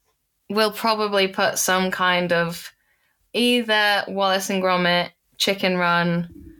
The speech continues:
kind of thing. Paddington, these are classics in our household. And then we'll probably just always watch the Christmas specials, which, which are on. But we're not very good at, like, we don't have a timetable or set thing.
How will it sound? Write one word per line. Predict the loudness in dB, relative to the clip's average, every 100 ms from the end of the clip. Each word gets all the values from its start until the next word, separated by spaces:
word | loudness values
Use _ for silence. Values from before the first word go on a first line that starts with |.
| -20
kind | -4 0
of | 0 -2
thing. | 0 2 2 0 -4 _ _
Paddington, | -2 0 0 -2 0 0 0 -4 -8 -4
these | 0 0
are | 0 -2 -4
classics | -4 -2 -2 -4 -4 -6 -6
in | -2
our | -2
household. | -2 -4 -4 -4 -6 -8 -20 -20 -20 -20 _ _ _ -2
And | 0 2
then | 2 2 0
we'll | -2
probably | -2 -4 0 0
just | 0 -2 -2
always | 0 2 2 2
watch | -2 -2
the | -2
Christmas | 0 0
specials, | 2 0 2 0 2
which, | 0 -2 -2
which | -2 -2
are | 0
on. | 0 -2 -4
But | -4
we're | 0 0
not | 2 0
very | 0
good | 0 0
at, |
like, | 0 0 0 -2
we |
don't | 0 0
have | 0
a | -2
timetable | -2 0 0 0 0 0 2 0
or | 0 -2
set | -2 -2 -2
thing. | 0 0 -2